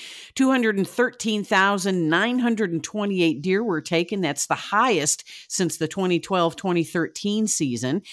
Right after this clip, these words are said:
This is the twelfth time they've been over two hundred thousand since two thousand two. Now, about half of these were taken by crossbows, seventy-five thousand four hundred and sixty-two, and twenty-nine hundred,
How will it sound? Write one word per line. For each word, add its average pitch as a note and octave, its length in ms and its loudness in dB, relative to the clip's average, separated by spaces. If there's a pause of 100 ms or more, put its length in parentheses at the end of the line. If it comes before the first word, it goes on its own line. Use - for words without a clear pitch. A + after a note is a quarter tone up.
(280)
This F#3+ 240 0
is D#3+ 120 -4
the E3+ 100 2
twelfth - 580 0
time D#3 380 2
they've D3 240 0
been E3+ 180 4
over D#3 240 2
two A#3+ 280 0
hundred E3+ 300 0
thousand C#3+ 420 0
since C#3+ 320 -2
two E3+ 160 -4
thousand C3+ 500 -2
two. D#3 400 0 (440)
Now, E3 420 2 (720)
about G#3+ 340 2
half - 380 -2
of E3+ 120 2
these D#3+ 400 2
were E3+ 580 2
taken G3+ 500 0
by F3+ 440 4
crossbows, G3 840 0
seventy-five E3 600 0
thousand D#3+ 480 2
four E3+ 240 0
hundred D#3+ 240 0
and D3 80 -4
sixty-two, A#3 720 -2 (320)
and D#3+ 200 2
twenty-nine F3+ 680 2
hundred, F3+ 640 2